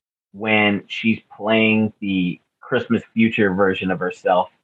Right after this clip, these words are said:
and she's got the sore throat, and the, they bring in this really horrible looking tree, and she goes, "What a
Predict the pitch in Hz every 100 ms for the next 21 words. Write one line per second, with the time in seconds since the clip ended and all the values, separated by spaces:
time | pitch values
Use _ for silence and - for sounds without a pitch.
0 | _ 92 87 85 85 - 90 - 92 -
1 | 87 - 104 95 - 107 92 85 - _
2 | _ _ _ 101 101 98 92 95 85 90
3 | 98 110 110 113 107 101 95 107 104 101
4 | - 98 101 98 98 92 - 95 - 110
5 | 98 90 - 98 - _ - _ _ 277
6 | - 202 277